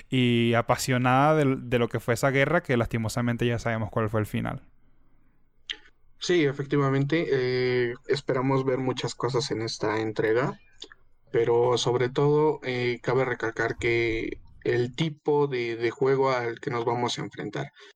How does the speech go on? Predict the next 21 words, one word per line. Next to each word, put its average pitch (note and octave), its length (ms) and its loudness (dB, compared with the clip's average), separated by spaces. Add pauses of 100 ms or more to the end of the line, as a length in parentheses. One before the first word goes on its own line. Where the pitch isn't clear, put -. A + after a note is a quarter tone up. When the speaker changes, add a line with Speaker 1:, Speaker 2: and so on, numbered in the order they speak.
(280)
Speaker 2:
porque B2 260 -2
no C3+ 180 2
es C#3+ 300 2
un C#3 160 2
juego C#3+ 320 2
convencional B2+ 840 -2 (640)
de A#2 320 2
la A2+ 160 2
saga A#2 300 -2
Zelda, C3+ 480 -2 (160)
es B2+ 380 -4
uno B2 340 0
totalmente A#2 560 -2
diferente, A#2+ 640 -2 (1300)
que, A#2 640 2 (100)
bueno, C#3 420 0 (200)
eh, A#2+ 380 0
no B2+ 160 0
estamos B2 640 -2
tan B2 200 -2
acostumbrados, B2 960 -2